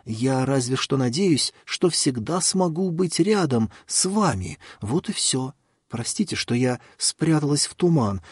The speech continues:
Я до сих пор не могу понять, с каким именно выражением лица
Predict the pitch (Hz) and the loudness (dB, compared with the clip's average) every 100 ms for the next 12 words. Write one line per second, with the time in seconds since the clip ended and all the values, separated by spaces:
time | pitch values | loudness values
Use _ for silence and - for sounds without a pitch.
0 | - - 127 156 135 131 - 143 - 185 | -14 -8 0 2 2 0 0 -4 0 2
1 | 165 147 131 139 175 120 123 202 196 - | 4 4 2 2 0 2 0 2 0 -4
2 | - - - 160 160 202 185 - 214 185 | -14 -8 -4 -4 -2 0 0 2 2 4
3 | 160 156 143 147 143 147 185 160 135 127 | 4 4 4 2 2 4 4 4 2 2
4 | 117 - 170 208 | 0 0 0 0